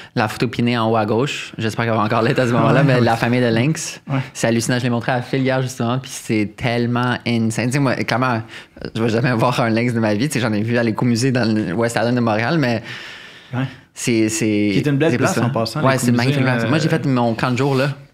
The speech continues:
Speaker 1: quand j'étais jeune adolescent, puis pour vrai, ça a pas changé ma vie, mais ça m'a vraiment marqué. C'est vraiment
Speaker 2: Tu sais, ils font beaucoup d'activités avec les écoles, hein, c'est
Speaker 1: Ouais.
Speaker 2: ça ?
Speaker 1: Euh,
Speaker 2: Parce
Speaker 1: puis non seulement les écoles, mais tu peux aller là pendant une semaine, puis
Speaker 2: Ah
Speaker 1: tu
Speaker 2: ouais ?
Speaker 1: prends soin des animaux.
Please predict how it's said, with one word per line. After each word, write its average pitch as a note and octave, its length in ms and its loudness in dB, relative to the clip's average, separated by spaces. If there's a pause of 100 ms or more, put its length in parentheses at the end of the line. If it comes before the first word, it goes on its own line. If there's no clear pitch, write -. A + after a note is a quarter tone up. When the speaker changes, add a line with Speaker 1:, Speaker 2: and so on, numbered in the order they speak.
(640)
Speaker 1:
quand A#2 120 0
j'étais A2+ 180 0
jeune B2 160 0
adolescent, A2+ 320 0
puis D3 100 0
pour A2 80 -2
vrai, C3+ 80 0
ça A2 220 0
a G2 60 -4
pas D#3 180 -2
changé B2+ 240 0
ma A2+ 180 2
vie, B2 120 0
mais D#3 120 0
ça B2 100 -2
m'a A2 140 0
vraiment A2 240 0
marqué. B2+ 420 -2
C'est - 120 -12
vraiment A#2+ 140 0
Speaker 2:
Tu B2+ 60 2
sais, D3+ 60 0
ils D3+ 60 0
font D#3+ 140 -4
beaucoup C#3+ 180 -6
d'activités D#3 440 -6
avec D3+ 120 -6
les A#2+ 160 -2
écoles, D#3 260 -8
hein, E3+ 120 -8
c'est - 120 -10
Speaker 1:
Ouais. C#3 140 2
Speaker 2:
ça ? - 40 -4 (260)
Speaker 1:
Euh, C3 80 2
Speaker 2:
Parce C3+ 180 2
Speaker 1:
puis - 100 0
non D#3 120 2
seulement D#3+ 160 2
les C#3+ 100 2
écoles, G3 140 0
mais F3+ 60 2
tu - 100 -6
peux C#3+ 60 0
aller B2+ 120 2
là C3+ 100 0
pendant C#3+ 160 0
une B2+ 200 0
semaine, C#3 500 -2 (280)
puis D3 80 -2
Speaker 2:
Ah E3+ 100 2
Speaker 1:
tu G3 80 2
Speaker 2:
ouais ? A#3+ 40 4
Speaker 1:
prends B3 120 2
soin D3 120 0
des C3 140 0
animaux. B2 340 0